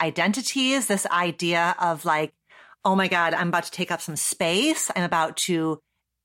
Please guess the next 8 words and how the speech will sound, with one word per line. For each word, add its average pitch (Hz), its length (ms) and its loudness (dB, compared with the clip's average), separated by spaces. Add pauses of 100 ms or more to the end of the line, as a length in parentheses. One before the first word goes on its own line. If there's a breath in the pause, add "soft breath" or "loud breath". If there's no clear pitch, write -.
advocate 226 540 0
for 254 60 -4
myself," 262 520 0
it 233 120 -2
can 240 180 0
feel 185 380 -2 (140)
really 247 380 0
frightening, 170 640 -2